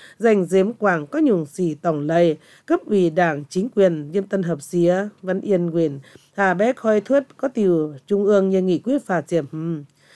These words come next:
Lầu bé tôi khoi có lớp hộ bùi, giáo bùi, hiểu rồi tôi lấy chính trị,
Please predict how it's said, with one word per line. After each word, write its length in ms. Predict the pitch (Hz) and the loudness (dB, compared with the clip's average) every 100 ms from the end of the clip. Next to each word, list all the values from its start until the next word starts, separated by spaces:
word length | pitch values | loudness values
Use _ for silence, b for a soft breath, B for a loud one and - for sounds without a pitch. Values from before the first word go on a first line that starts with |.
| b | b
Lầu 240 | 185 202 180 | 2 4 4
bé 300 | 190 247 262 - | 4 2 0 2
tôi 200 | 196 180 | 2 2
khoi 240 | 208 202 | 2 0
có 120 | 196 | 2
lớp 180 | 285 294 | 0 0
hộ 240 | 196 180 165 | 0 -2 0
bùi, 300 | 185 170 147 147 | 2 2 2 -2
giáo 200 | 165 214 | -4 -2
bùi, 280 | 196 170 143 | 0 0 0
hiểu 140 | 135 165 | -2 -2
rồi 160 | 180 165 | 0 -2
tôi 180 | 175 170 | 0 0
lấy 160 | 156 | 0
chính 240 | 175 190 226 | -2 -4 -6
trị, 340 | - 165 156 | 0 0 0